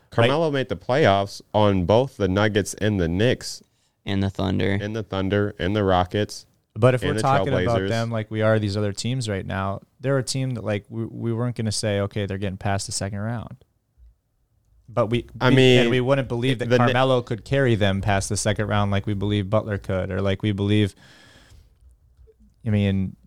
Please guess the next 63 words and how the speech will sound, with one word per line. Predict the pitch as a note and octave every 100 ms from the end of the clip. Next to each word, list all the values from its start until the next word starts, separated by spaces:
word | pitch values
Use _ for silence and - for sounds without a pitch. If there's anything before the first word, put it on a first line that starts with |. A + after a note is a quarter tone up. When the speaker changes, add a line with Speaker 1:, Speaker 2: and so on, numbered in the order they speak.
| -
Speaker 2:
I | A2
think | A#2 F#3+
Speaker 1:
Jokic |
Speaker 2:
New | A#2+
York | G#2+ G#2+
Speaker 1:
can, | G#2 G#2 F#2+
Speaker 2:
had | F#2+
faith | F2+ F#2
in | G2+
Speaker 1:
or | G2 G2
Speaker 2:
Carmelo | F#2+ E2+ E2+ F2+ F2+
bringing | E2+ F2+
them | E2+ E2
past | E2 D#2+ -
the |
second | D#2 E2 D#2
round. | D2 D#2 F2 D#2+ E2+ - -
It's | F2+ F2
just | F2+ F2 -
they | D#2
had | E2+ E2
to | D#2
always, | D#2+ E2 D#2 - -
you |
know, | - D#2+
go | C#2+ C2+
up | D2 E2+
against | D#2 D#2+ D2+
a |
team | C2+ D2
that | C#2+ D#2
was | F2 F2
better, | F#2+ A2 - - _
unfortunately. | D#2+ E2 - D2+ - F2 E2+ G2 G#2+ _ _ _ _
It | G#2
can, | - C3+
you | A#2
Speaker 1:
The |
Speaker 2:
can't | E3 E3
Speaker 1:
Heat | F3+
are |
Speaker 2:
s-, | C#3+
Speaker 1:
going | C3+ C#3
Speaker 2:
you, |
Speaker 1:
up | C3+
against | B2+ B2 -
Speaker 2:
you | B2+
Speaker 1:
teams | A2
that | A2+
are |
Speaker 2:
can't, | -
you |
Speaker 1:
better | A2+ A#2 G#2+
Speaker 2:
can't | G2
Speaker 1:
right | G2
now. | F#2
I'm | F2+
just | G2 A2
saying. | A2+ G2 F2+ G#2
Speaker 2:
Uh, | F2+ - - - -
you're | G2 C3
not | C#3 C#3+ D#3+ -
wrong. | A#2 D3+ E3 D3+